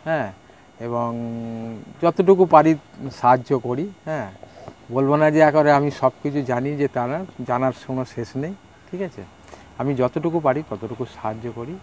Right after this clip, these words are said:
হ্যাঁ, সত্য কথাটাই তাকে বলবো, "এইভাবে, এইভাবে করেন।" হ্যাঁ, হয়তো আমি যেভাবে চন্দ্রমল্লিকা করি, হ্যাঁ, হয়তো অনেকে বলে, "তোমার মতো পারবো না।" আমি বলছি, "হ্যাঁ দাদা, পারবেন, হয়তো প্রথম বছরে হয়তো একটু অসুবিধা হবে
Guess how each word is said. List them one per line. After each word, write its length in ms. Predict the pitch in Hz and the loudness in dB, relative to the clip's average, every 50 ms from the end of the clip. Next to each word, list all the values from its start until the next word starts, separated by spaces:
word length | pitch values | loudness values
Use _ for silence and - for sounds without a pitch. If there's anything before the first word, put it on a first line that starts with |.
| - - | -16 -14
হ্যাঁ, 160 | - 156 131 104 - - | -10 -10 -10 -10 -10 -12
সত্য 240 | 127 - - - 127 | -12 -12 -10 -8 -6
কথাটাই 380 | 120 123 120 127 - 127 123 | -6 -6 -6 -8 -8 -8 -8
তাকে 260 | 117 - 120 117 120 120 | -8 -8 -10 -8 -8 -8
বলবো, 320 | 113 110 117 117 127 143 | -8 -8 -10 -8 -8 -8
"এইভাবে, 360 | 131 120 120 117 117 117 120 | -6 -6 -6 -6 -6 -6 -6
এইভাবে 340 | 120 117 107 113 113 120 123 - | -6 -8 -8 -8 -10 -10 -10 -10
করেন।" 220 | - 113 135 165 196 - - - - - - - - - | -10 -10 -10 -12 -14 -16 -20 -20 -20 -20 -20 -20 -14 -10
হ্যাঁ, 240 | 165 160 131 104 - - - - - - - - - | -8 -6 -6 -6 -8 -12 -18 -20 -20 -20 -20 -16 -10
হয়তো 240 | - 135 139 - 170 175 180 180 180 180 175 156 - - - - - | -8 -8 -4 -2 0 2 4 4 2 2 0 -4 -8 -14 -16 -8 -6
আমি 220 | 135 151 170 170 | -4 -2 -2 0
যেভাবে 360 | 160 170 165 170 165 160 165 | 0 2 2 2 2 2 0
চন্দ্রমল্লিকা 680 | 147 - 143 143 143 147 147 147 151 151 147 143 147 143 | 0 0 -2 -2 0 -2 -2 -2 -2 -2 0 0 -2 -2
করি, 360 | - - 123 123 127 135 143 165 - - - - - | -2 -4 -6 -4 -4 -4 -6 -8 -14 -20 -20 -12 -8
হ্যাঁ, 300 | 143 143 135 117 101 101 | -6 -6 -6 -6 -6 -6
হয়তো 260 | 110 123 127 - 135 | -6 -6 -4 -4 -4
অনেকে 260 | 135 135 135 131 143 | -2 -2 -2 -2 -2
বলে, 200 | 139 139 139 139 135 | -2 -2 -2 -4 -4
"তোমার 200 | - 127 131 131 | -4 -4 -2 -2
মতো 220 | 135 131 123 127 117 117 | -2 -4 -6 -8 -6 -4
পারবো 280 | 120 120 120 120 127 | -4 -4 -4 -4 -6
না।" 80 | 131 131 | -6 -6
আমি 100 | 131 139 156 | -6 -8 -8
বলছি, 180 | 160 160 127 | -10 -10 -8
"হ্যাঁ 140 | 123 139 147 | -6 -6 -4
দাদা, 220 | 147 143 131 120 101 - | -4 -6 -6 -8 -6 -4
পারবেন, 320 | 123 127 123 113 110 101 | -2 -2 -2 -4 -8 -10
হয়তো 240 | 101 117 139 - 180 | -10 -12 -10 -10 -12
প্রথম 420 | 151 - 139 143 - 170 170 170 170 | -10 -6 -6 -4 -4 -4 -4 -2 -4
বছরে 300 | 175 170 - 185 165 170 | -4 -4 -4 -4 -4 -4
হয়তো 280 | 170 160 - 156 135 123 - - - - - - - - - - - - _ - | -4 -4 -4 -6 -8 -8 -12 -18 -20 -20 -20 -20 -20 -20 -20 -20 -20 -20 _ -12
একটু 160 | 139 - 165 | -4 -2 0
অসুবিধা 460 | 170 165 - - 196 196 190 170 160 | 0 0 -2 -2 0 0 2 2 2
হবে 220 | 135 113 101 104 | 0 -2 -4 -10